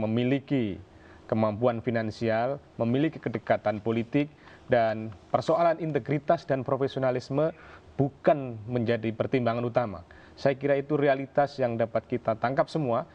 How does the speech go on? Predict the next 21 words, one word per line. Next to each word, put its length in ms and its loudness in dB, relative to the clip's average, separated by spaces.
bahwa 240 2
siapapun 880 -2
kalau 320 2
mau 240 2
memiliki 400 0
mobilisasi 560 0
politik, 560 0
dia 160 4
harus 80 -8
memiliki 720 -2
kemampuan 480 2
finansial, 800 -2
kemampuan 560 0
kedekatan 560 -2
dengan 320 -2
kekuasaan, 720 0
dengan 240 -2
kekuatan 320 0
politik, 400 0
dan 240 -2
sebagainya. 480 -2